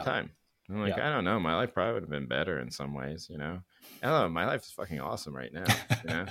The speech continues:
Speaker 2: <laughs>
Speaker 1: I don't, like, but it, like, in a lot, in some ways, in some ways not, but, you know, like, right now, I'm just like, I don't know. Like, would I have really been able to do what I do now in Korea, you know?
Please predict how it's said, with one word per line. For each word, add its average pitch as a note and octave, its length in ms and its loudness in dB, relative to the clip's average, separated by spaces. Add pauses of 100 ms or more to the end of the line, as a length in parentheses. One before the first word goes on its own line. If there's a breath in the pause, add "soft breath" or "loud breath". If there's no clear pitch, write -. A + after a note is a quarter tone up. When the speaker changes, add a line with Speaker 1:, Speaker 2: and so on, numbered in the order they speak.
(160)
Speaker 2:
<laughs> - 200 -18
Speaker 1:
I G#2 100 0
don't, C#3 260 0
like, G2+ 300 4
but A2+ 220 8
it, A2+ 240 0 (100)
like, A2+ 140 6
in G#2+ 120 6
a G2 80 4
lot, G2+ 180 4
in G#2 120 0
some D#3+ 240 2
ways, E2+ 160 6
in F2+ 60 -6
some - 140 -4
ways F2 200 -2
not, C2+ 280 2
but, E2 180 0
you G#2 120 -4
know, D2 100 0
like, C#2+ 180 -4 (160)
right E2+ 200 0
now, E2+ 180 -4
I'm D#2+ 100 -10
just - 140 -20
like, - 180 -12
I F2 60 -8
don't B1+ 160 -10
know. E2 300 -4
Like, D2 160 -14 (640)
would F#2 120 4
I G2+ 100 10
have F#2 160 6 (200)
really G2+ 260 10
been F2+ 180 6
able F2+ 260 6
to E2 120 -4
do E2+ 260 4
what D#2+ 100 6
I D#2 120 8
do D#2+ 300 0
now D2 420 4
in C2+ 220 -6 (720)
Korea, D#2 720 0 (240)
you F#2 120 0
know? G#2 260 2